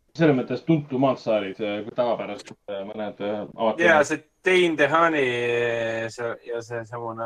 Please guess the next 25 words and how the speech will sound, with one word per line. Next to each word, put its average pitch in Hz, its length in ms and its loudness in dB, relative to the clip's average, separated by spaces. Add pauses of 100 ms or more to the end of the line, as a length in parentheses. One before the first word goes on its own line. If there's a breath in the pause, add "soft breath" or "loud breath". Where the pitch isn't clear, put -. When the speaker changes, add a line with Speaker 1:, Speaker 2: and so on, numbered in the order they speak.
Speaker 2:
Michael 143 320 -2
Monroe 123 360 2
uus 120 520 -4
õud-, 135 240 -4
õudusseriaal, 107 1040 -4
see 110 300 -6 (800)
The 143 100 -2
Stranger, 135 680 0
äh, 113 200 -4
tulebki 131 360 0
nüüd 104 160 -4
aprilli 117 480 0 (600)
mingil 110 280 -8
päeval 107 480 4
Quiibisse 104 640 -6
otse. - 340 -8 (460)
See 139 120 -2
on 165 80 0
ka 190 120 4
isegi 180 160 -4
kuni 156 260 -2
kümme 151 260 2
minutit 123 380 -4
episood 98 560 -6
või? 95 80 -6